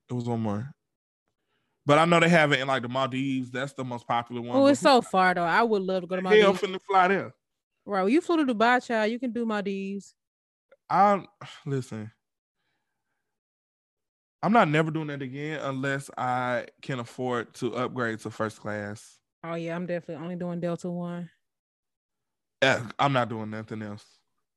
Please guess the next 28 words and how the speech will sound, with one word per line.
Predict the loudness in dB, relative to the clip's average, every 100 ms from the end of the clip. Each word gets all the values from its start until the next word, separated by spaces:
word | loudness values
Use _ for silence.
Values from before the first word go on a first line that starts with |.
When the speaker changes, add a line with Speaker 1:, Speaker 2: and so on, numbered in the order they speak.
| _
Speaker 2:
<laughs> | -4 -2 -2 -2 -4 -18 0
That's | 4 4
gotta | 4 2
be | 2
uncomfortable. | -2 -4 -6 -10 -10 -12 -4
<laughs> | -4 -2 -8 -6 -12 -12 _ _ _
Speaker 1:
Woo! | 8 10 12 12 12 8
Listen, | 4 0 2 0 0 -4 -20 -14 -2
and | 2 4
they |
use | 4 2 -4 -4
the | -6
big | -2 -2 -2
plane. | -4 -4 -4 -8
So | -4 -2
it | 0 0 0
be | -4
like | -2 0 0 -6 -12 -20 -14
the | -10
plane | -6 -2 0 0
where | 0
it's, | 0
like, | 0 -2 -8 -20 -20 _ 2
five | 4 4 0
seats | -8 -8
in | -4
the | -2
middle, | 0 0 -2 -8